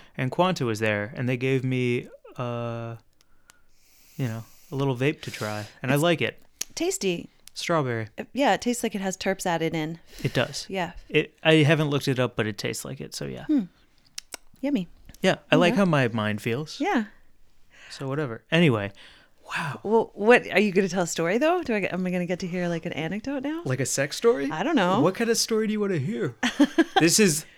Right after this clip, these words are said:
Speaker 1: a weed episode. There has not been no grub yet, but, like,
Speaker 2: <laughs>
Speaker 1: we're fucking with weed. Oh, by the way, I'm so sorry that your, uh, fire,
Speaker 2: Oh.
Speaker 1: uh, alarm went off
Speaker 2: Yeah,
Speaker 1: last
Speaker 2: you
Speaker 1: time I vaped in here.
Speaker 2: <laughs> Yeah, you set off my smoke detector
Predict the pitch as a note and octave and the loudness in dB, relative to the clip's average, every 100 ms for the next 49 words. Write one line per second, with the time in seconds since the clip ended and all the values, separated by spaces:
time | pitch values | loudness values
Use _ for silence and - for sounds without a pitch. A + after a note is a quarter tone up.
0 | - D3 C3 D#3 G#3 D#3 C3 - B2 A#2+ | 2 4 6 6 8 6 4 0 2 4
1 | C#3+ F3+ D#3+ F#3 F#3+ F3+ E3 F3 E3+ B2 | 6 6 4 2 4 2 4 4 2 4
2 | F3 D#3 A#2 A2+ - - - C3 B2+ A#2+ | 2 4 0 0 0 0 2 2 4 0
3 | - - - - - C#4 - - D3+ F#3 | -2 -10 -10 -14 -10 -12 -6 -2 0 0
4 | F3+ E3+ D3 A#2+ E3 D3 A#2 - _ - | 0 -2 -2 0 0 0 -2 -8 _ -6
5 | D#4 - - - - D#3+ D3 E3+ D3 D3+ | -4 -4 -10 -10 -2 4 8 8 8 2
6 | C3 B2 A#2 C#3+ C3+ - B2+ A#2+ A2+ C3 | -2 -4 -4 -2 -2 0 2 2 0 -4
7 | A#2+ A#2 A#2 - A#2 G#2+ G2+ - - A2+ | -2 -2 -4 -6 -6 -6 -12 -10 -2 2
8 | A#2+ A#2 A2 - - - - - A3 D#3+ | 4 2 0 -6 -20 -20 -10 -8 -2 -2
9 | A#2 A2 - B2 A2+ A2 A2+ A2+ A2 C3+ | -2 -4 -4 -2 0 0 0 -2 -2 -4
10 | - F#4+ F#4 G#4 C3+ C3 C3 C3 C3+ C3+ | 0 4 6 6 4 2 0 0 -2 -2
11 | C#3 C#3+ C4 - E4 D#4+ F#4 F4 - C#4+ | -2 2 0 0 -4 0 2 2 4 6
12 | C#4 B3+ C#4+ - A3+ A3 B3 - A3+ - | 6 6 2 2 4 6 6 2 0 4
13 | E3+ - F3+ F#3 | 2 4 4 4